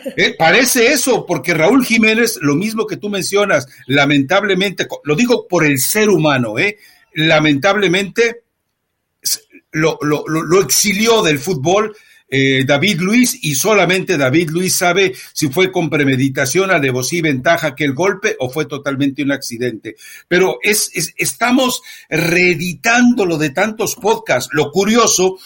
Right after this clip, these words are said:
es que lamentablemente, eh, este resultado, este cero cero ante Ecuador, termina, i-, insisto en ello, bajando del patíbulo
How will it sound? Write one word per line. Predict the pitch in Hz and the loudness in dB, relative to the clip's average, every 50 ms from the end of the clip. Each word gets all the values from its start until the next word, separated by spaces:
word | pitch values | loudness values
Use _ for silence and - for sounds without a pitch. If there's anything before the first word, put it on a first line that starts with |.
| - - - _ | -20 -20 -10 _
es | - 156 170 170 - | -2 -2 -2 -2 -2
que | - 175 151 | 0 0 2
lamentablemente, | 143 127 123 120 117 117 170 185 214 220 214 208 202 180 156 143 135 127 147 165 - - - - _ _ _ | 2 2 0 -2 -2 0 0 0 2 2 0 0 0 2 2 0 0 0 -2 -2 -2 -4 -6 -12 _ _ _
eh, | - 123 127 123 127 127 | -4 -2 0 0 0 0
este | 156 165 160 - - - 196 196 180 156 151 147 - 139 131 | 0 -2 -2 -4 -4 -2 0 2 2 2 0 0 -2 -2 -2
resultado, | 135 139 127 - - 135 127 127 127 202 180 170 147 143 139 135 135 | -2 -2 -2 -2 -2 -4 -4 -2 2 2 2 2 2 2 -2 -2 -4
este | 151 156 - - 175 156 | -6 -6 -6 -4 -4 -4
cero | 127 - - 180 175 170 165 139 - - | -4 -2 -2 0 0 0 -2 -2 -4 -4
cero | - - 202 185 160 135 123 120 | -4 -2 0 0 0 0 0 -2
ante | 110 113 117 - 120 | -2 -4 -6 -6 -6
Ecuador, | 113 - - 127 123 143 165 180 156 - - - - - _ | -6 -4 -2 -2 0 2 0 0 -2 -4 -12 -20 -20 -20 _
termina, | - 151 147 143 156 208 240 233 190 170 170 139 - - | -4 -2 0 2 2 2 2 4 4 4 2 2 0 -2
i-, | - 135 135 131 - | -4 -4 -4 -4 -4
insisto | 139 135 135 135 - 202 202 170 - - 170 | -4 -4 -2 -2 -2 -2 -4 -4 -2 0 0
en | 160 156 | 2 2
ello, | 165 170 175 196 165 131 | 2 2 0 0 -2 0
bajando | 151 151 147 - 175 220 233 240 247 240 226 | 0 0 0 0 0 0 2 2 2 2 2
del | 208 165 147 131 - | 2 2 0 0 -2
patíbulo | - 139 131 131 - 247 254 247 226 180 143 127 123 113 110 | -2 -2 -2 0 2 2 2 2 2 0 0 0 0 -2 -4